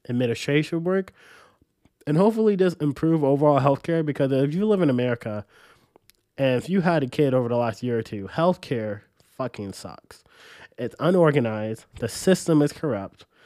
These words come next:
And again, this isn't a po-, this isn't a political podcast, but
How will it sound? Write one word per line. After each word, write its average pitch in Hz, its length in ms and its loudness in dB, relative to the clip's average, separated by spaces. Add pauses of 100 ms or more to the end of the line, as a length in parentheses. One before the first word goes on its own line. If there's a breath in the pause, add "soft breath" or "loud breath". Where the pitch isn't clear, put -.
(240 loud breath)
And 117 240 -6
again, 143 300 -4
this 156 120 -2
isn't 196 140 -2
a 180 140 0
po-, - 420 -12
this 143 140 -4
isn't 180 160 -2
a 175 140 2
political 147 420 0
podcast, 107 640 -10 (460 loud breath)
but 127 440 0